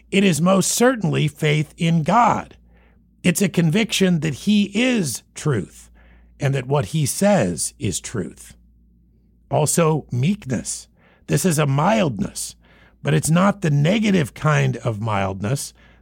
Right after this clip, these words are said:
that we may picture. It can be described as a strength under control. It is the power to stay in control when there's every temptation and perhaps every likelihood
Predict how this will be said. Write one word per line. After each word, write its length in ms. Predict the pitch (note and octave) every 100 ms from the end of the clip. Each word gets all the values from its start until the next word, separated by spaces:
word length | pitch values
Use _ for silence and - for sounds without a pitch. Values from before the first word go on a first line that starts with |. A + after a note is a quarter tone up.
| -
that 120 | A#2
we 160 | C#3+
may 160 | G3+ D#3
picture. 640 | - G2+ - - G2+ E3+ - _ _ _ _ _
It 140 | - F3+
can 140 | F#3+
be 140 | F3
described 600 | E3 D3 - G3 - G3+
as 280 | E3+ D#3 D3
a 100 | D3
strength 720 | C#3 - - F3+ G3+ A3+ - -
under 320 | E3 F#3+ F#3
control. 840 | E3+ D#3+ D3 - G#3 G#3 C#3 E2+ - _ - _ - - -
It 160 | E3+
is 200 | F#3+ F3+
the 100 | - E3+
power 480 | - F#3 G3 G3+
to 180 | G3 F3+
stay 360 | D3+ - E3 D3+
in 420 | C#3 F#3+ C4 C4
control 640 | F3+ C3+ - C3+ D#2+ - _ _ _ _ _ _
when 120 | -
there's 220 | A#2+ C#3 A2
every 440 | - F3+ F#3 G3+
temptation 840 | D#3 E3 D#3+ C#3 G#2+ E2+ F#2+ F2 - _ _ _ _
and 140 | -
perhaps 480 | - G2+ E3+ F3+ -
every 400 | - E3+ F3 F#3+ F3
likelihood 920 | B2 D#3 G#3 - B2 E2 F2+ D#2